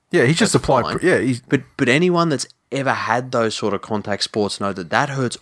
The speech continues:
Speaker 2: almost as much as, your ears are fucking,
Speaker 1: Oh.
Speaker 2: like, unbelievably sensitive
Speaker 1: This is, yeah,
Speaker 2: in what
Speaker 1: I
Speaker 2: you do to them. But it's just, you can be physically dominant.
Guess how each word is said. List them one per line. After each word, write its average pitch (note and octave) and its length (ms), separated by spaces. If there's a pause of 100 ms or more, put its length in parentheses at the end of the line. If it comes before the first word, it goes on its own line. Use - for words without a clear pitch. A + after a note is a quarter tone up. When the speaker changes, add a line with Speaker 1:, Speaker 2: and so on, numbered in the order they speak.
Speaker 2:
almost B2+ 720
as G#2+ 180
much G2 280
as, G2 220
your G#2+ 120
ears A#3+ 200
are F3 140
fucking, G2+ 540 (100)
Speaker 1:
Oh. - 380
Speaker 2:
like, A#2+ 180
unbelievably A#2+ 1000
sensitive - 680 (120)
Speaker 1:
This C#3+ 200
is, G2+ 180
yeah, C3 120
Speaker 2:
in A2 60
what F#2 120
Speaker 1:
I - 20
Speaker 2:
you F#2+ 80
do C3+ 220
to C3+ 80
them. - 120 (1400)
But D#3+ 140
it's - 240
just, - 320 (1400)
you D3+ 180
can C3+ 160
be A2+ 120
physically D3+ 680
dominant. B2 440